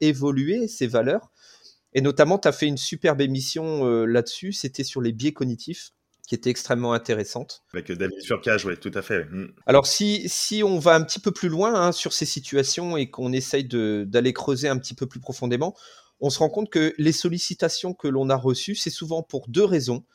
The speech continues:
Speaker 1: C'est soit le manque d'argent, des personnes qui désirent avoir, euh, des revenus supplémentaires pour, euh, réaliser des projets, ou alors des personnes, et souvent des personnes qui, qui ont l'impression que, euh,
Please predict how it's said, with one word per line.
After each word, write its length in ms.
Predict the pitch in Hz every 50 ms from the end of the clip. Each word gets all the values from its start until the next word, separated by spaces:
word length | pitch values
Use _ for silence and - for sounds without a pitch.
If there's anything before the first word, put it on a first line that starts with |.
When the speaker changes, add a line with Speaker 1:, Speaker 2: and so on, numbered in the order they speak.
| _ _ _ _ _
Speaker 1:
C'est 180 | - - 143
soit 460 | 135 - - - 214 208 202 180 - -
le 180 | 135 143 156
manque 220 | 143 139 139 135 117
d'argent, 420 | 151 143 - 127 - 156 175 381 - _ _
des 140 | - 120 135
personnes 340 | 135 143 131 - - 147 143
qui 160 | - - 139
désirent 380 | 117 123 131 123 131 139 135 135
avoir, 280 | 123 117 123 123 120 123 117
euh, 160 | 110 104 - - - - - _ _
des 120 | 120 135
revenus 360 | 135 139 135 131 135 143 131
supplémentaires 800 | - - 135 - 147 139 135 139 135 135 - 151 143 147 147 -
pour, 280 | - - 127 - 131 123
euh, 320 | 117 117 113 113 113 110 113 - - _ _ -
réaliser 580 | - 107 107 120 131 127 127 123 117 120 127
des 80 | 117 123
projets, 520 | - - - 123 - 139 165 208 - _ _
ou 160 | 226 220 220 196
alors 340 | 170 156 156 175 220 - - -
des 140 | 143 151
personnes, 420 | 147 160 - - - 170 190 214 202 208 - _ _ _
et 100 | - 131
souvent 480 | 123 - - - 220 196 151 156 160 180
des 140 | 165 160 143
personnes 360 | - 151 139 - 170 170 160
qui, 560 | - - - 139 139 135 135 131 131 131 127 127
qui 120 | - -
ont 80 | 143 135
l'impression 560 | 135 131 131 - - 127 - - - 165 180
que, 160 | 175 - - 135
euh, 380 | 139 143 143 139 120 110 107